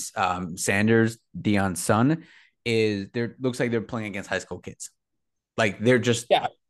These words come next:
Speaker 2: they,
Speaker 1: they
Speaker 2: they might be able to score points, but
Speaker 1: Oh, yeah, there's still a point, but they're
Speaker 2: Yeah.
Speaker 1: gonna do, their,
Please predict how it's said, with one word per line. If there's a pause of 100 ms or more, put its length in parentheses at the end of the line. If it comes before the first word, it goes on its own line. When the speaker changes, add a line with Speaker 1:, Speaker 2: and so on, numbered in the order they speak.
Speaker 2:
they,
Speaker 1:
they
Speaker 2:
they
might
be
able
to
score
points,
but
Speaker 1:
Oh,
yeah,
there's
still
a
point,
but
they're
Speaker 2:
Yeah.
Speaker 1:
gonna
do,
their,